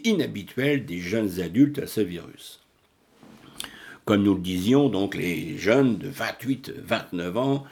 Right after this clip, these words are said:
étaient les plus touchés. Ils n'avaient jamais été exposés à un virus de type H un N un. Et dans leur enfance, ils ont plutôt été exposés à un virus H trois N huit, alors que les personnes plus âgées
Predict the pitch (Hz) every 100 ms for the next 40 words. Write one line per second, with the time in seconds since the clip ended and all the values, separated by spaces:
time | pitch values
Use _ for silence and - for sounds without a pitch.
0 | - - - - 90 - 123 87 - 143
1 | 139 - - 101 135 139 - - - -
2 | - - - _ _ - 107 104 113 110
3 | 117 104 87 156 156 156 120 123 113 104
4 | - - 104 98 120 92 92 90 90 92
5 | 135 143 - 98 - 101 87 - 92 -
6 | - - 107 - - 82 - 69 - -
7 | _ - 80 139 160 151 120 110 - 185
8 | 208 - 107 98 98 123 117 139 85 80
9 | 90 - - 80 82 117 175 92 87 85
10 | 85 82 139 147 - 107 92 - 110 120
11 | - 82 76 80 117 - - - - -
12 | - 98 127 131 113 90 87 - - -
13 | 92 82 - 156 131 90 160 170